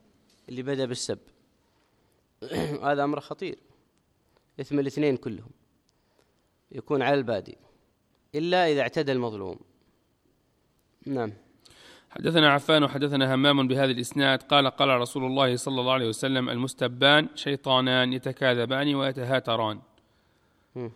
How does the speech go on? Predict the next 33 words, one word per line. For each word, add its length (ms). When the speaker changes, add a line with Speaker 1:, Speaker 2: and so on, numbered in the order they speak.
Speaker 2:
حدثنا 320
محمد 360
بن 120
جعفر 360
حدثنا 360
شعبة 280
قال: 360
"سمعت 280
خالدا 360
يحدث 420
عن 180
يزيد 260
بن 120
عبد 200
الله 240
بن 80
الشخير 420
عن 80
مطرف 460
بن 100
الشخير 420
عن 100
عياض 280
بن 140
حمار 340
عن 120
النبي 400
صلى 260
الله 180
عليه 160
وسلم 400
أنه 340
قال: 300